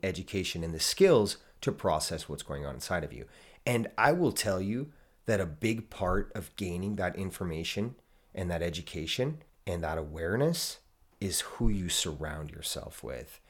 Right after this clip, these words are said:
I mean, I was very comfortable within my addiction because I surrounded myself with individuals that were using drugs all the time. So that became very acceptable and very normal to me. Now, detrimental to my growth, right.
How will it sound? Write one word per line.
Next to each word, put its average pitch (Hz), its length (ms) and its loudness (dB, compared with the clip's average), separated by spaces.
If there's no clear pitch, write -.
I 104 100 0
mean, 107 160 4
I 113 100 6
was 107 200 4
very 98 340 4
comfortable 82 480 -2
within 82 240 -4
my 76 140 -2
addiction 82 400 -2
because 82 240 -4
I 82 80 0
surrounded 101 500 2
myself 80 480 -2
with 98 180 -2
individuals 92 680 0
that 98 200 0
were 101 120 2
using 85 400 -2
drugs 95 500 2
all 85 200 0
the 80 80 -8
time. 95 340 2
So 78 140 -6
that 85 120 -2
became 87 300 -6
very 104 240 2
acceptable 95 500 -2
and 87 180 -4
very 82 220 -2
normal 143 360 6
to - 120 -6
me. 69 160 -6
Now, 87 220 2
detrimental 82 500 -4
to - 120 -10
my 87 100 0
growth, 113 340 6
right. - 280 2